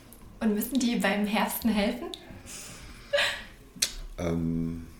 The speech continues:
Speaker 2: mittlerweile nicht mehr, ne? <laughs> Also, früher gab's das durchaus mal. Also, es gibt, äh, ähm,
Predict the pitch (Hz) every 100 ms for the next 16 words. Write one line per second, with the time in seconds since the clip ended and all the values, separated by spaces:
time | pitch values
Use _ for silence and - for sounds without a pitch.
0 | - - - - 95 92 92 90 82 82
1 | 80 - - 69 69 69 73 - - -
2 | - - - 95 - 90 90 82 - -
3 | - - 135 175 160 156 170 - 123 -
4 | 160 170 170 151 107 107 101 - 95 -
5 | 95 92 - 92 92